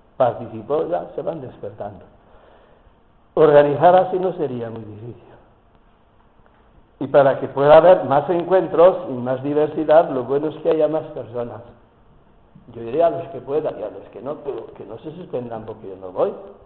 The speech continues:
que puede hacer muy bien otra persona. Y esta tarde pues haremos una lista de personas que pueden dirigir este tipo de encuentros, que hay unas cuantas, incluidos varios sacerdotes.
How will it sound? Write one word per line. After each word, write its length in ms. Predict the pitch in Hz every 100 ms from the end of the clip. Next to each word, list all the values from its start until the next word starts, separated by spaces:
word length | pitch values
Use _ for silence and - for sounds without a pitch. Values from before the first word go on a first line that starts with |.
| _ _ _ _
que 60 | 110
puede 240 | 123 120
hacer 260 | 117 - 156
muy 160 | 151
bien 200 | 120 113
otra 220 | 110 113 -
persona. 420 | 107 - 160 135 107 - - _ _ _ -
Y 60 | 110
esta 180 | -
tarde 340 | 127 147 151 156
pues 180 | 147 131
haremos 380 | 127 147 147
una 220 | 135 131 120
lista 320 | 131 - 123
de 120 | 120
personas 500 | - 110 - 151 151 - _ _ _ _ _
que 100 | 151
pueden 340 | 147 165 147 120
dirigir 380 | 120 117 127
este 220 | 123 127 120
tipo 300 | 127 123 117
de 100 | 113
encuentros, 480 | 113 135 139 120 -
que 120 | 151
hay 300 | 143 - - -
unas 260 | 147 143
cuantas, 380 | - 120 - - - _ _ _ _ _ _ -
incluidos 580 | 120 107 127 131 135 131
varios 320 | 135 123 120
sacerdotes. 600 | 110 110 107 110 117 -